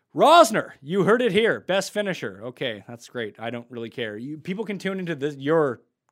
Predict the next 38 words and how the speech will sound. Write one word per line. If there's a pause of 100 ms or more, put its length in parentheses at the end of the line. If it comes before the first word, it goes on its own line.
(160)
stream,
okay,
to
hear
what
you
have
to
say. (260)
Pat
Mayo,
don't
give
a
fuck. (180)
All
right, (160)
Paul,
I'm
getting
antsy. (180)
Need
a
cig. (400)
See,
need
to
calm
the
nerves
down
a
little
bit. (140)
'Cause
people
like
you